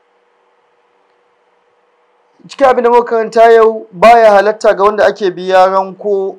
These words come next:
sallah yayi, yayi nafila. Wanda ake biya ta farilla baya nafila, baya sallar walha, baya qiyamul ramadana, amma yana halatta ya shafa'i da wuturi yayi, tsirta alfajar yayi, ya je idi.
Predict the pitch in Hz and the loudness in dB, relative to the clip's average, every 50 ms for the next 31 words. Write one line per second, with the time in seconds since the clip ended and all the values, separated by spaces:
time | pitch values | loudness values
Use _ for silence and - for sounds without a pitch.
0 | _ _ _ - 196 196 196 196 185 175 170 160 160 165 - 165 160 156 165 160 | _ _ _ -10 -8 -8 -4 -2 0 0 0 0 -2 -4 -6 -6 -6 -6 -4 -2
1 | 165 165 165 165 180 170 156 139 117 - - _ _ _ - 175 185 175 180 175 | -2 -2 -2 -2 -4 -2 0 0 0 -2 -6 _ _ _ -8 -2 -2 -2 -2 -2
2 | 180 160 160 165 170 - 185 156 170 160 190 208 190 160 - 160 160 156 139 139 | -6 -6 -4 -4 -4 -4 -4 -6 -4 -4 -2 0 0 0 2 0 -2 -2 -4 -6
3 | 139 143 - 156 147 131 123 131 156 160 165 156 - - 160 160 160 147 139 139 | -8 -8 -8 -6 -6 -4 -2 0 0 0 0 0 -4 -6 -4 -4 -4 -4 -4 -6
4 | 139 135 131 139 151 165 165 165 165 - _ _ _ _ 151 160 175 170 156 135 | -8 -8 -6 -2 2 2 2 2 0 -2 _ _ _ _ 0 2 2 2 2 0
5 | - 151 160 160 160 151 139 139 139 143 143 160 165 165 151 131 135 147 160 165 | -2 -2 0 0 0 -2 -6 -6 -8 -6 0 0 0 2 0 -2 -4 -2 -2 -2
6 | 170 165 165 156 151 165 160 - 160 143 147 147 - 175 170 - 147 165 170 156 | 0 -2 -4 -2 -2 -4 -4 -2 -4 -4 -4 -6 -10 -10 -8 -8 -8 -8 -8 -8
7 | 151 147 160 160 - 160 156 165 160 151 147 147 160 160 147 - _ _ _ _ | -8 -8 -8 -10 -12 -14 -14 -12 -10 -10 -10 -10 -12 -14 -18 -20 _ _ _ _
8 | _ - - 180 175 170 175 175 160 160 156 143 139 - 170 160 156 156 143 131 | _ -10 -6 -6 -6 -4 0 0 0 0 0 -2 -4 -4 -4 -2 -2 -4 -6 -6
9 | 139 147 165 214 226 202 226 202 175 151 139 170 175 - 233 185 185 175 139 143 | -8 -10 -10 -10 -14 -16 -8 -8 -6 -4 -2 -2 -2 -2 -2 -8 -12 -12 -14 -16
10 | 131 | -20